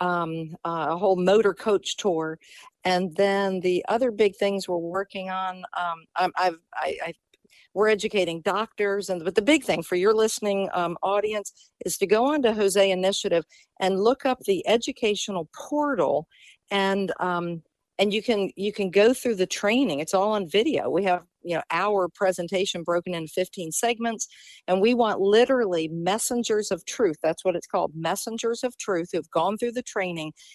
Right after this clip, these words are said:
in every county across the nation. So get in touch with me if you have questions, support Hosea Initiative,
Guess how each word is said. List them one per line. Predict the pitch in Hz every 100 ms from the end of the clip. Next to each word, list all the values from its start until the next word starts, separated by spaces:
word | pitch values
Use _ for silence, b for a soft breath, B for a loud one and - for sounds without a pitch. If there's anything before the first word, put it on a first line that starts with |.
| _
in | 185 180 -
every | 196 202 233 240 -
county | - 247 247 247 - 160 139 b b -
across | 170 - 196 202 -
the | 185
nation. | 180 180 202 - 143 - 143 b b b
So | - 185
get | 175 208
in | 233
touch | 220 247 240 262
with | 254
me | 254 254
if | 226
you | 165
have | 143
questions, | - 233 247 - 247 254 254
support | - - - 226 226
Hosea | 233 220 233 226
Initiative, | 220 226 - 233 226 226